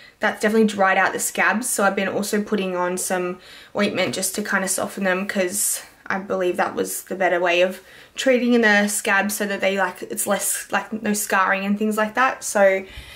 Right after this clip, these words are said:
yeah, um, that can happen during the process if there is a bit of bacteria on the dots, but they aren't an open wound, they're a burn. So it's unlikely, but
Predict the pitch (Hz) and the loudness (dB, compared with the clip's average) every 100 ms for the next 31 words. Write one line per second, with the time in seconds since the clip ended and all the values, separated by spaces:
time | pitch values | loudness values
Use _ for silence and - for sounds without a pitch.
0 | - - 185 180 - 196 190 214 196 151 | -8 2 2 4 2 2 2 2 0 -4
1 | - 208 190 180 202 185 185 185 - 208 | -4 -4 -2 -6 -2 -4 -4 -10 -12 -4
2 | 190 185 - 180 - 185 - 190 208 165 | -2 -2 -2 -4 0 -2 -2 -8 -4 -4
3 | 180 185 190 185 - - - 190 185 185 | -2 -2 -2 -2 -6 -6 -2 2 2 0
4 | 185 - 202 - - 208 - - - - | -2 -4 -4 -4 -4 -2 -2 -6 -18 -2
5 | 202 196 196 - 196 190 180 185 185 185 | 2 2 2 -2 -6 -6 -8 -6 -8 -4
6 | 175 170 - 117 92 - 185 185 - 233 | -6 -4 -4 -4 -4 -4 0 0 -2 0
7 | 240 202 180 - 202 190 190 185 - | 0 2 0 0 0 2 2 0 -2